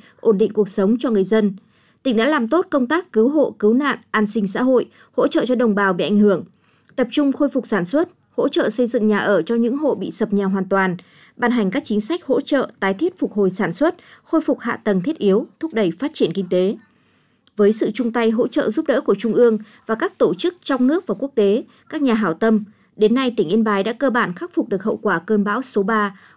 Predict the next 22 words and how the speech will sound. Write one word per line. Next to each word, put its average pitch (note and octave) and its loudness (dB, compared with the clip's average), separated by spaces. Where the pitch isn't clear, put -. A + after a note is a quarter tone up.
ổn G3+ 2
định A3+ 2
đời G3 0
sống F#3+ -2
người B3 2
dân. G3+ 0
Thay A#3 0
mặt G#3 2
lãnh G3 0
đạo C4 -2
tỉnh, F#3+ 0
đồng G3 0
chí G3+ 0
Chủ C4+ -4
tịch G#3+ 0
Ủy G3 0
ban A3+ 0
Nhân A#3 0
dân A3+ 0
tỉnh G#3 0
Trần F#3 -2
Huy G#3 0